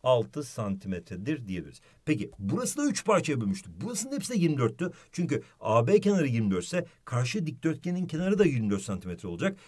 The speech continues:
Dolayısıyla bu da üç parçaya bölündüyse sekiz santimetre, sekiz santimetre ve sekiz santimetre olacak. Peki sonrasında, sonrasında biz artık birçok şeyi bulabilir miyiz bakalım.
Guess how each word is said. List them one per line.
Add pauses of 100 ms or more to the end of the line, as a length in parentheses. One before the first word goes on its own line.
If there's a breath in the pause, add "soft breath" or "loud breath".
(140)
Dolayısıyla (520 soft breath)
bu
da (100)
üç
parçaya
bölündüyse (160)
sekiz
santimetre, (200)
sekiz
santimetre (260)
ve
sekiz
santimetre
olacak. (140)
Peki (520 loud breath)
sonrasında,
sonrasında (520 soft breath)
biz
artık
birçok
şeyi
bulabilir
miyiz
bakalım.